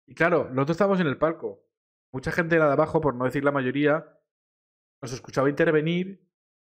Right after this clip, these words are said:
y toda la coña del dios negro y tal, pero no lo había visto. Entonces, claro, cuando suben del, del programa, del plató, del teatro, y ven ahí a un tío en silla de ruedas y a un negraco de metro noventa con cadenas,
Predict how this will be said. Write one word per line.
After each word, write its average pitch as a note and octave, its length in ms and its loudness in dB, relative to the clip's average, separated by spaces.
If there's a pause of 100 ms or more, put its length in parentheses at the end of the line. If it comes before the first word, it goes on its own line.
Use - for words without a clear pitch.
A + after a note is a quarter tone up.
(120)
y C3+ 140 -2
toda C3+ 220 2
la C#3+ 120 2
coña C#3+ 260 0
del C3 120 -4
dios C3 180 -8
negro D3+ 300 0
y A#2+ 60 -4
tal, D3 200 2
pero E3+ 140 0
no C#3 120 0
lo C3+ 60 4
había A#2 200 2
visto. A2+ 500 -4 (240)
Entonces, D#3 180 -2
claro, D#3 500 -2 (360)
cuando B2+ 300 0
suben D#3 360 0
del, D#3 640 0 (540)
del C#3 320 0
programa, C#3+ 440 0
del A2 180 -2
plató, A#2+ 460 -2
del G#2+ 160 -4
teatro, A#2 580 -4 (520)
y C3+ 100 -6
ven C#3 160 2
ahí D#3 520 -2
a C3+ 160 -4
un B2+ 120 -8
tío C3 180 -6
en B2 60 -8
silla C3 180 -2
de B2 100 2
ruedas C3 480 -4 (480)
y B2 60 -4
a A#2+ 140 2
un C3 340 -4
negraco C3 460 0
de G#2+ 100 -4
metro A2+ 260 -4
noventa C3 380 -4
con A2 140 -4
cadenas, A#2 540 -4